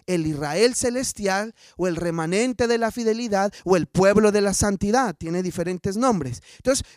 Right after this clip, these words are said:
eh, te lo voy a leer y, y probablemente tú nunca habías leído este texto, porque hay mucha gente que no le gusta leer Romanos porque le parece demasiado sofisticado y demasiado difícil leerlo, pero yo vengo a leértelo y a tratar de explicártelo en palabras sencillas.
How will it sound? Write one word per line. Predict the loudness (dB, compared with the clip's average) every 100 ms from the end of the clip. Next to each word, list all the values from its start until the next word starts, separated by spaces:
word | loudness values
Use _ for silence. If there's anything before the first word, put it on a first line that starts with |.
| -8
eh, | -6 -8 -8
te | -4 0
lo | 4
voy | 6 6
a |
leer | 6 4 2
y, | 0
y | -8
probablemente | -2 0 0 -4 -6
tú | -8 -6
nunca | -6 -4
habías | -2 0
leído | -2 -2 -6
este | -6
texto, | -4 -2 -2 -4 -6 -8 -20 _
porque | -8 -4 -4 -2 -2
hay | -2 -2
mucha | -2 -4
gente | -4 -6
que | -6
no | -4
le | -2
gusta | -2 -2 -2
leer | -2 -2
Romanos | -2 -2 -4 -6
porque | -8 -8
le | -8
parece | -8 -8 -6
demasiado | -6 -6 -8 -6 -4 -4
sofisticado | -6 -8 -10 -10 -4 0 2 2 0 _ -20 _
y | -4
demasiado | -2 -4 -4 -2 0
difícil | -2 -2 -6 -6 -6
leerlo, | -4 -2 0 0 -2 -10
pero | -6 -4
yo | 0
vengo | 0 0 2 2
a | 2
leértelo | 0 -2 -2 -6 -6
y |
a | -6
tratar | -8 -10 -10
de | -10
explicártelo | -14 -10 -10 -8 -10
en | -10
palabras | -10 -12 -10 -10
sencillas. | -10 -10 -10 -10 -10